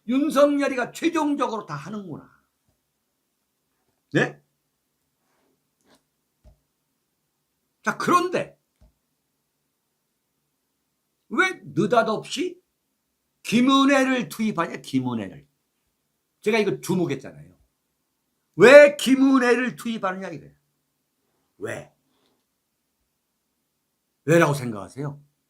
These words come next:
흥행이 안 되니까? 무슨 소리야? 흥행은요, 김동연이가 만약에 된다면 김동연이하고 유승민이만 붙여도 이게 흥행이 됩니다. 냉정하게 봐야 돼.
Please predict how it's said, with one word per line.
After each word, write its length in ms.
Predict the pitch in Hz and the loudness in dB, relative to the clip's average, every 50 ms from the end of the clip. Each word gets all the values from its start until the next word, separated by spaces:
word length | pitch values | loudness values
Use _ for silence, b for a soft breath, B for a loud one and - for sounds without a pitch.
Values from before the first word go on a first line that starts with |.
| _ _ - | _ _ -6
흥행이 400 | - 294 277 254 226 214 190 156 | 0 2 2 2 2 0 -2 -4
안 200 | 127 135 143 143 | -4 -4 -4 -4
되니까? 520 | 143 135 123 113 110 - - - - _ _ _ _ _ _ _ _ _ _ _ _ _ _ _ _ - | -4 -4 -6 -8 -12 -14 -16 -18 -18 _ _ _ _ _ _ _ _ _ _ _ _ _ _ _ _ -4
무슨 400 | 123 147 147 143 156 294 330 247 | 0 0 0 0 -2 -4 -4 -4
소리야? 420 | 190 - - - - 123 - - _ _ _ _ _ _ _ _ _ _ _ _ _ _ _ _ _ _ _ _ _ _ _ _ _ _ _ _ _ _ _ _ _ _ _ _ _ _ _ | -2 -4 -4 -4 -8 -12 -12 -16 _ _ _ _ _ _ _ _ _ _ _ _ _ _ _ _ _ _ _ _ _ _ _ _ _ _ _ _ _ _ _ _ _ _ _ _ _ _ _
흥행은요, 720 | - - 311 330 330 330 330 285 285 262 262 320 330 - - | 0 2 4 6 6 6 6 6 4 4 4 2 0 0 -2
김동연이가 1300 | - 202 233 262 277 277 277 262 269 269 254 247 240 233 226 226 220 214 208 208 202 185 196 190 185 | 0 0 2 2 2 2 2 2 2 2 2 2 2 2 2 2 2 0 0 -2 0 0 0 2 2
만약에 260 | 180 180 180 170 165 | 2 0 0 -2 -4
된다면 560 | 147 - 151 143 143 131 131 170 185 - b b b b b | -6 -6 -4 -2 0 0 0 -2 -4 -6 b b b b b
김동연이하고 1080 | - 214 226 262 269 277 262 277 285 269 262 247 240 233 233 226 226 226 226 269 285 220 | -4 -2 2 2 2 4 4 4 4 4 4 4 4 2 2 2 2 0 0 -2 -4 -4
유승민이만 960 | 196 208 190 160 226 240 233 226 226 220 214 214 208 202 202 196 190 147 143 | -2 -2 -2 0 0 0 0 0 0 0 0 0 0 0 -2 -2 -2 -4 -8
붙여도 720 | - - - 156 156 147 180 240 226 151 - - - _ _ _ _ _ _ _ | -14 -12 -6 -4 -2 2 2 2 2 2 0 -4 -10 _ _ _ _ _ _ _
이게 160 | - 156 180 160 | -10 -6 -6 -6
흥행이 600 | - - 220 240 226 202 196 202 202 151 143 _ _ _ _ _ _ _ - - | -6 -6 -8 -8 -8 -8 -8 -10 -12 -14 -18 _ _ _ _ _ _ _ -14 -8
됩니다. 600 | - 165 156 151 143 135 135 180 175 - - - _ _ | -4 -2 0 2 2 2 2 0 -2 -4 -4 -12 _ _
냉정하게 600 | - - 170 220 247 247 294 285 277 269 247 254 185 | 0 2 2 4 4 4 4 4 4 4 0 -2 -6
봐야 220 | 156 123 101 92 | -8 -10 -10 -12
돼. 140 | - _ _ | -18 _ _